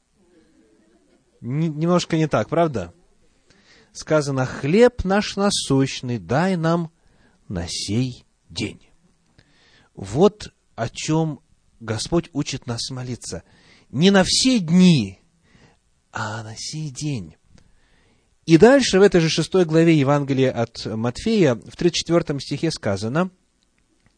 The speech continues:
«Итак, не заботьтесь о завтрашнем дне». Слово «заботиться» здесь подлинники означает переживать, беспокоиться, изнывать, тревожиться и так далее.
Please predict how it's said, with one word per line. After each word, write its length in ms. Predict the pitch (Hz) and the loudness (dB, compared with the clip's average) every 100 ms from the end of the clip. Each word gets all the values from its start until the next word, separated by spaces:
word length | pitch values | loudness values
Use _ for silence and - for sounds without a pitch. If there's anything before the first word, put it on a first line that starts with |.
| _ - | _ -12
«Итак, 380 | 143 - 208 - | -4 -2 -2 -2
не 140 | 175 | -2
заботьтесь 960 | 175 190 165 190 214 - - 113 - - _ _ _ _ | 2 2 4 2 2 -2 -6 -4 -4 -6 _ _ _ _
о 160 | - 127 | -2 0
завтрашнем 760 | 123 127 98 92 92 - 90 | 2 2 0 -6 -10 -10 -10
дне». 420 | 85 90 120 185 196 _ _ _ _ _ _ _ _ _ _ | -8 -4 -2 -2 -4 _ _ _ _ _ _ _ _ _ _
Слово 420 | - - 123 117 110 | -16 -6 -4 -2 -2
«заботиться» 600 | 123 131 180 135 - 110 | -2 -2 -4 -4 -6 -6
здесь 260 | 101 107 | -6 -8
подлинники 680 | - 123 98 98 98 101 95 _ _ _ | -6 -6 -4 -6 -6 -6 -8 _ _ _
означает 460 | 101 110 117 101 - | -12 -6 -6 -6 -6
переживать, 1080 | 127 110 101 101 92 120 156 160 - - _ _ _ - | -4 -4 -4 -4 -2 0 0 -2 -8 -14 _ _ _ -12
беспокоиться, 1300 | - 113 - 87 - - 156 160 151 - - 123 120 _ _ _ _ _ | -8 -6 -8 -14 -12 -4 0 0 -2 -8 -10 -10 -10 _ _ _ _ _
изнывать, 1120 | - 117 - 107 98 90 139 156 147 - - _ _ _ | -8 -6 -6 -8 -8 -4 -2 -2 -6 -14 -20 _ _ _
тревожиться 1000 | - 127 117 95 120 120 95 98 - - 95 | -10 -6 -6 -4 0 0 -2 -14 -16 -16 -16
и 100 | - | -14
так 180 | 107 | -14
далее. 300 | 98 92 - | -12 -12 -14